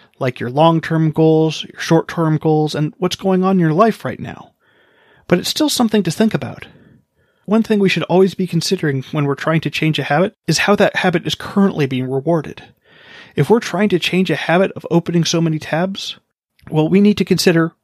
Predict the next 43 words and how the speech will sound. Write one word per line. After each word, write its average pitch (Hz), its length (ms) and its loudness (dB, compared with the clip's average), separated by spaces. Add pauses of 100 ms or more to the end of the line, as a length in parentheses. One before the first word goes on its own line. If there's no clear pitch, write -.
(120)
why 196 220 0
do 214 100 2
we 202 140 4
want 156 340 -2
to 139 120 -6
open 135 240 -4
so 131 140 -2
many 113 200 -6
tabs? - 560 -12 (840)
For - 160 -2
me, 220 380 4
I 170 80 -2
think 185 160 -2
it - 80 -14
comes 175 240 0
down 170 240 0
to 156 100 -2
wanting 160 360 -2
to - 200 -6
always 180 360 2
have 147 200 0
more 165 340 2
and 143 160 -2
more 147 240 2
information 156 640 -2
at - 80 -6
my 120 100 -6
fingertips. - 800 -8 (420)
I 175 60 2
switch - 320 0
windows 160 380 2
and 143 180 -4
I'm 135 140 0
suddenly 170 440 0
infused 175 480 -2
with 139 140 -10
new 190 240 4
information 170 560 0
that 135 100 -2
I 135 60 -2
can 143 140 -2
pore 147 360 -4
over. - 360 -20